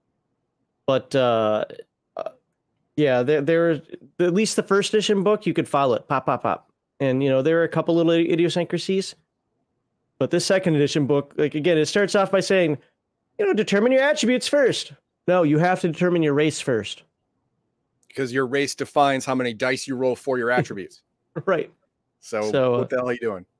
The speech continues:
Speaker 1: Yeah, and like I said, I was pretty angry about that. I just didn't wanna yell on Friday, at least at that point. <laughs> I yelled later, uh, and it just kinda, uh, spiraled downhill from there, where it's like, you know,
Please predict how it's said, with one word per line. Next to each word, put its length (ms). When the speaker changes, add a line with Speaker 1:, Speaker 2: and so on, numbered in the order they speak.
Speaker 1:
Yeah, 200
and 280
like 140
I 80
said, 220
I 60
was 120
pretty 220
angry 280
about 260
that. 120
I 80
just 160
didn't 160
wanna 160
yell 300
on 240
Friday, 420
at 100
least 200
at 120
that 200
point. 300
<laughs> 60
I 40
yelled 280
later, 300
uh, 340
and 180
it 40
just 200
kinda, 640
uh, 20
spiraled 540
downhill 580
from 280
there, 320
where 160
it's 120
like, 200
you 120
know, 280